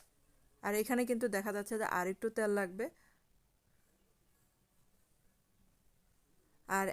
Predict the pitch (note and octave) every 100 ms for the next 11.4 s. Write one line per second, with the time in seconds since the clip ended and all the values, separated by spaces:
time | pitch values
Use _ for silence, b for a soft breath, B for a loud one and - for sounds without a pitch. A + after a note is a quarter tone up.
0 | - G#3 G#3 B3 B3+ A#3 B3+ B3 F#3 F3+
1 | G3+ A#3+ A#3 A3+ A3 G#3 C4 G#3+ F3+ F#3
2 | F3 F3+ E3+ F3 E3+ E3 D#3+ D#3 D3+ E3+
3 | _ - _ _ _ _ _ _ _ _
4 | _ - A3+ G#3+ - G#3+ A3 A#3 B3+ B3+
5 | A#3 B3 A#3+ F#3+ E3+ F#3 G#3+ F#3+ G#3 -
6 | F#3 F#3 G3 F#3 F3+ F#3+ - G3 F#3+ F#3+
7 | F#3+ G3+ G#3+ G3+ G3+ F#3+ G3+ F3+ F3 G#3+
8 | F#3 F3+ G#3+ B B B F3+ F#3 - F#3+
9 | F#3+ A#3+ A#3 A#3+ A3+ A#3+ F#3 E3+ G3+ F#3+
10 | F#3 F#3 F3+ F#3 - B3 A3+ F3 G#3 G3+
11 | F#3 F#3 F#3 G3